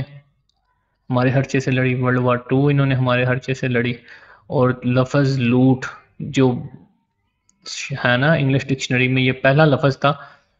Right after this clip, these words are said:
जो बरतानवी या dictionary में या बरतानवी जो English है उसमें जो शामिल हुआ वो लूट था हिंदुस्तान की तरफ से।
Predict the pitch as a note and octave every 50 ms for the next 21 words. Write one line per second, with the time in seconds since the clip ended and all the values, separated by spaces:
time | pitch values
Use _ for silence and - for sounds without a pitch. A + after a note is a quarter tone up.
0 | _ _ _ C#3 C3+ C3+ C3 B2+ B2 B2 - C3 B2+ B2+ - - - B2+ B2 B2+
1 | B2+ C#3 C#3 C3 B2+ B2 B2 B2+ B2 A#2 - - G2 C3 C3 B2+ - - - C3
2 | B2 B2+ B2+ B2+ B2+ B2 B2 B2 B2 B2 A#2+ B2 A#2 - B2 A#2 A#2+ B2 B2 B2+
3 | B2+ B2 A#2 B2 B2+ B2 B2+ - - B2+ C3 B2 - C3 B2+ B2+ B2+ B2 - -
4 | B2 A#2+ B2 C3+ C#3 C3+ B2+ B2+ B2+ C3 B2+ A#2 G#2+ A#2 A#2 A#2+ A2+ A#2 - -
5 | B2+ B2 - _ _ _ _ _ _ _ _ _ _ _ _ _ _ _ B2+ B2
6 | A#2+ A#2+ - - F#2+ F#2+ A2+ A#2 B2 B2+ - C3 B2 B2+ - - D#3+